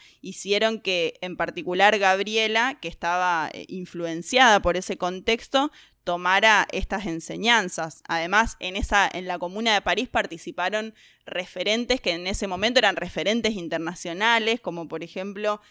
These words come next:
Marx, Engels, participaron todos de ese proceso. Entonces, bueno,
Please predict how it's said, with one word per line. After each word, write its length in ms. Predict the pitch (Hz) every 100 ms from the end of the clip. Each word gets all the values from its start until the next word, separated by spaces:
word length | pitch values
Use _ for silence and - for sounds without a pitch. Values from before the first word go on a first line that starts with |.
| _
Marx, 520 | 180 185 226 226 - -
Engels, 680 | 180 220 214 208 214 220 - _ _
participaron 720 | 165 160 170 175 190 208 208
todos 300 | 185 247 240
de 160 | 214 185
ese 240 | 202 202
proceso. 640 | 185 185 196 233 226 277 294 - - -
Entonces, 400 | - 151 196 233
bueno, 360 | 202 196 170